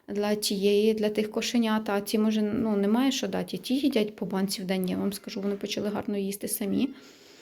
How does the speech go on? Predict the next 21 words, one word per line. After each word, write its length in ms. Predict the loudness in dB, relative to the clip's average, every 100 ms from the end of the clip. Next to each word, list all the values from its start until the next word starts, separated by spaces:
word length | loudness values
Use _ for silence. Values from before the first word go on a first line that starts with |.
| -20 -20 -8
Їх 180 | -6 0
треба 260 | 2 4
підгодовувати, 720 | 2 2 4 6 6 2 -2
бо 140 | -2 2
мамка 320 | 2 2 0
та 140 | -2
вже 160 | 0 2
їх 140 | 2
не 100 | 0
стягує. 600 | 0 -2 0 2 2 2 0 0 -2
<laughs> 340 | -4 -12 -12 -10
Тільки 220 | -4 2
думає, 300 | 4 4 2
як 160 | 0 0
у 40 |
них 320 | 0 -2 -4
кудись 280 | -4 0 0
дітися. 500 | 2 2 0 0 -4 -4 -14 -16 -18 -20 -6
Замучили 580 | -2 0 0 0 2 2
вони 240 | 0 -2
її. 220 | -2 -2